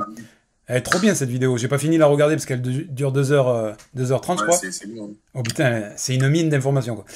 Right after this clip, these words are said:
Speaker 2: Euh, donc, euh, c-, donc le fait de donnant-donnant, si tu veux, c'est culturel. Même si on pourrait penser qu'il y a, bon, euh, je veux dire, c'est culturel. Donc, euh, tout ce qui est culturel peut être, euh, changé.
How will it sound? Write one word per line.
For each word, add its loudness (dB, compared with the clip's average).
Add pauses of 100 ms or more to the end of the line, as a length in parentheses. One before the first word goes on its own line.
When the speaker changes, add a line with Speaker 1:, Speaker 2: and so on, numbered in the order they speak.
(440)
Speaker 2:
Euh, 4 (280)
donc, 0
euh, 4 (640)
c-, -6 (340)
donc 2
le 4
fait 2
de 4
donnant-donnant, 2
si -6
tu -8
veux, -2
c'est -6
culturel. 0 (460)
Même 0
si -2
on 4
pourrait 2
penser 0
qu'il -4
y 2
a, 2
bon, -2
euh, -8 (200)
je -10
veux -4
dire, -2
c'est -6
culturel. -2
Donc, -4
euh, -2 (160)
tout -8
ce -12
qui -2
est -2
culturel 0
peut -6
être, -4
euh, 0 (240)
changé. -2